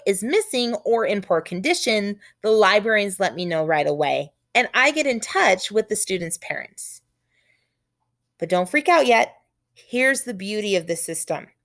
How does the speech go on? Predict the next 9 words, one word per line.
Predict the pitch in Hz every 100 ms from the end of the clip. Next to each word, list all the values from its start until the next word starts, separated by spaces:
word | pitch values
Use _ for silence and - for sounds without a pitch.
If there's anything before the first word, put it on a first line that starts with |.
| _ _ _ _ -
It | 208 202 - _
rarely | 185 175 196 208 233 254 262 254 254 _
happens | - 220 202 220 156 180 - _ _
that | 165 160
a |
g-, | 151 - -
book | 160 180 185
goes | 247 277 285 285
missing | 269 262 240 233 233